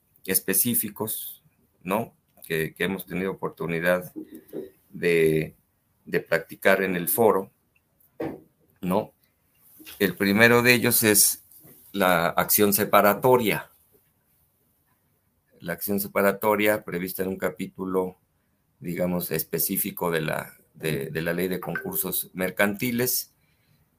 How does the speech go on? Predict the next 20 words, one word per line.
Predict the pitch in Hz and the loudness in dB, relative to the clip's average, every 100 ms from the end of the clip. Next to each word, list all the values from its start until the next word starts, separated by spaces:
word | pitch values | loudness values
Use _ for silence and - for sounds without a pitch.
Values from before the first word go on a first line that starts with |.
| _ _ - | _ _ -2
Este | 127 127 139 | 0 2 0
capítulo, | 131 127 139 135 135 131 | 4 2 2 -2 0 2
bueno, | 113 117 110 | 2 2 0
¿qué, | 104 113 110 - | 0 -2 -2 0
qué | 120 113 | 2 2
es | 110 | 2
lo | 110 90 | -2 -2
que | 95 90 87 | -2 0 -2
trata | - 104 104 101 | 4 4 4 2
de | 95 87 | -2 0
solucionar, | - 87 85 85 92 87 90 87 80 | -2 -2 -4 -6 -4 -2 0 -2 -2
no? | 85 98 113 113 - | -4 -2 -2 -6 -12
Lo | 85 85 | -10 -8
que | 87 | -8
trata | - 113 113 123 | -2 -2 0 0
de | 107 101 | 0 -2
solucionar, | 113 104 104 110 117 120 117 | -4 -6 -6 -4 2 4 4
en, | 98 90 _ _ _ _ _ - | 0 -4 _ _ _ _ _ -12
en, | 80 80 | -10 -8
en, | 78 80 73 | -8 -10 -16